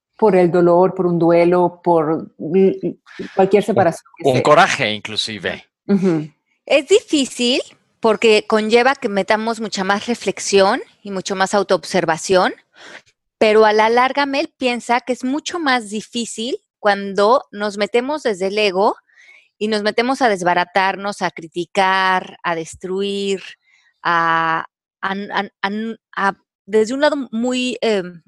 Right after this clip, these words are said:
Speaker 3: que nos consume emocionalmente, mentalmente, eso se vuelve más difícil.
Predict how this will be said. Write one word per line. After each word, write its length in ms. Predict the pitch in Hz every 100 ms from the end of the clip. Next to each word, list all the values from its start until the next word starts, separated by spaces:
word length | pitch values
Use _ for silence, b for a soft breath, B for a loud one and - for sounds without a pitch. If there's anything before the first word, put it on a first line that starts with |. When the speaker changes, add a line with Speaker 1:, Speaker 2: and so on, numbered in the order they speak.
| _ _ -
Speaker 3:
que 100 | 214
nos 160 | 202
consume 760 | - 214 196 - 277 269 208 -
emocionalmente, 1040 | 170 180 - 175 185 190 190 185 185 180
mentalmente, 680 | 170 165 190 185 185 180 - -
eso 300 | 349 381 359
se 160 | -
vuelve 300 | 220 202 185
más 200 | 175 156
difícil. 580 | 147 147 170 - - -